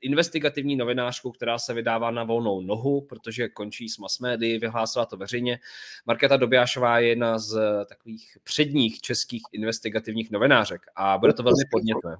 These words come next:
Speaker 2: ano, podpořte Markétu, vydává se na volnou nohu,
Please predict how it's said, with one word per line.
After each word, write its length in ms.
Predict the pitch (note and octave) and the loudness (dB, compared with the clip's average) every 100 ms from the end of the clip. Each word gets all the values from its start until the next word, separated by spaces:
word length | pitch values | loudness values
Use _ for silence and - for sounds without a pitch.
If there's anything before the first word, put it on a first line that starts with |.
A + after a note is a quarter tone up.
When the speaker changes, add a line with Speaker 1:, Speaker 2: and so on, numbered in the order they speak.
| C3+ | 4
Speaker 2:
ano, 200 | D3+ - | 4 4
podpořte 600 | D#3 E3+ - F3 - - D3+ | 6 6 6 2 4 2 0
Markétu, 640 | C#3 C3 C3 C3 C3+ B2 | 0 2 2 2 0 0
vydává 420 | A#2 B2 A#2+ A#2+ | 2 4 4 2
se 160 | A2+ A#2 | 0 -4
na 80 | A2+ | -2
volnou 360 | A#2 A2+ A2 | -2 -2 -4
nohu, 300 | A2 G2 G2 | -6 -6 -6